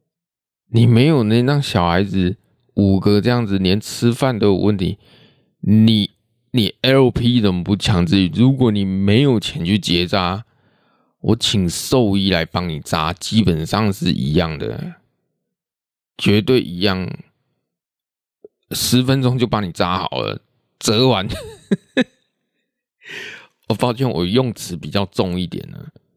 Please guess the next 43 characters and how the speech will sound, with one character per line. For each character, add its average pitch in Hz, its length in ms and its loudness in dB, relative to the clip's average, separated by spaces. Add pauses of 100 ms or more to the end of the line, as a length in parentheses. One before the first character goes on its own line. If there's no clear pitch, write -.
(600)
你， 113 280 0 (1800)
你 147 120 0 (140)
干 160 200 0
什 110 160 -6
么 90 160 0
东 104 300 0
西 104 280 2
啊？ 87 140 2
我 78 180 -2
就 92 140 -2
搞 - 240 -6
不 95 140 0
懂 - 240 -4
了， - 200 -14 (360)
我 110 180 2
实 - 160 -8
在 104 180 2
是 101 100 -12
搞 - 180 -4
不 - 120 -6
懂。 50 300 -8 (160)
还 117 200 0
是 110 200 2
人 85 260 0
类， 95 220 -2 (960)
那 113 200 2
狗 90 220 -4
狗 98 200 2
也 82 160 2
是 101 240 0
一 85 140 0
样 90 220 -2
啊。 - 440 -10
如 127 180 4
果 127 120 4
我 98 100 4
们 90 220 0
可 127 160 2
以 107 200 2 (720)
能 101 240 2
力 131 160 4
范 131 220 -2
围， 98 360 2